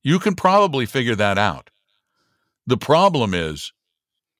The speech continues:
managing your emotions after you've done that, because it is your emotions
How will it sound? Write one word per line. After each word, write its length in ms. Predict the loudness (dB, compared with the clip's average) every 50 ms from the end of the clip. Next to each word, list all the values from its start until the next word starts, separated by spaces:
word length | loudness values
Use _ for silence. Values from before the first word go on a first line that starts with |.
| _
managing 680 | -4 0 2 2 2 4 2 2 0 0 -2 -2 0 0
your 200 | 0 0 2 2
emotions 580 | 2 2 2 2 2 0 -2 -4 -6 -2 2
after 300 | 2 2 2 0 -4 -8
you've 320 | -6 -4 -6 -6 -6 -4 -2
done 260 | 0 0 2 0 -2
that, 300 | -4 -4 -6 -12 _ -20 _ _ _ _ -20 -20 -14 _
because 340 | -2 -2 2 2 2 2 4
it 140 | 2 0 2
is 240 | 2 0 0 0 -2
your 180 | -2 0 0
emotions 760 | 2 2 2 2 2 2 0 -2 -4 -4 -4 -6 -8 -10 -12